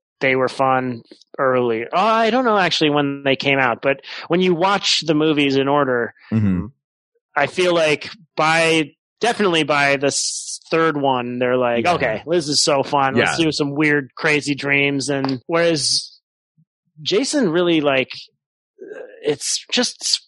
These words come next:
Speaker 1: scary and awful. And then I think they start having a little bit more fun with the kills. They probably were like,
Speaker 2: Mm-hmm.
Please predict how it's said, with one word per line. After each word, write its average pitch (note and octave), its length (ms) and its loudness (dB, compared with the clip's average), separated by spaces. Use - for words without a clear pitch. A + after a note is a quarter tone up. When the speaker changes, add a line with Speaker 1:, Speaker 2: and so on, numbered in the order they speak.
Speaker 1:
scary D#3 640 0
and A#2+ 160 -4
awful. C#3+ 420 0
And C#3+ 140 0
then D3 180 2
I C#3+ 80 2
think D3 200 -2
they E3 100 2
start D#3 240 0
having D#3 180 2
a D3 60 2
little D#3+ 220 2
bit E3+ 120 0
more E3 160 0
fun D#3+ 220 0
with D3 100 -4
the - 60 -8
kills. D#3 320 -2
They D#3 80 0
probably D3+ 260 0
were D3 80 2
like, C#3+ 220 0
Speaker 2:
Mm-hmm. F2 300 -2